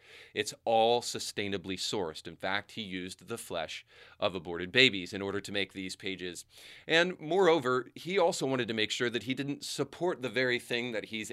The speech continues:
aiming to fight against, and so he won't be selling his book on Amazon. In fact, to ship this book to you, he's not even going to have a carbon footprint whatsoever because his aging communist body needs the exercise. So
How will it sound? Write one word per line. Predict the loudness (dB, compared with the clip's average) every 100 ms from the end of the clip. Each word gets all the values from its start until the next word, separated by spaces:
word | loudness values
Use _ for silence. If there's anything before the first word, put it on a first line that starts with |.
| 0
aiming | 0 0 -4
to | -6
fight | 0 2 4
against, | 0 -2 -2 -4
and | -2 -2
so | 2 2
he | 2 0
won't | 0 0 0
be | -2
selling | 0 -2 0
his | -2
book | 0 -2 0
on | -2
Amazon. | -2 -4 -4 -4 -2 -4
In | -4
fact, | 2 2 2 -6 -18 -16 -18 -16 -2
to | 2
ship | 6 6 6
this | 0
book | 2 -2 -2
to | -2
you, | -2 -2 -6 -4
he's | 0 4
not | 6 6
even | 4 2
going | 0 0
to | 2 0
have | 2 0
a | 0
carbon | 0 0 0
footprint | -2 -2 0 -2 -2
whatsoever | 0 0 2 4 4 2
because | -2 -2 -2 0
his | -2 -2 -2
aging | -2 -2 -2 -4
communist | -2 -2 0 -4 -4 0
body | 2 2
needs | -2 -6 -6 -4
the | 4 4
exercise. | 4 0 -2 -4 -2
So | 6 6 6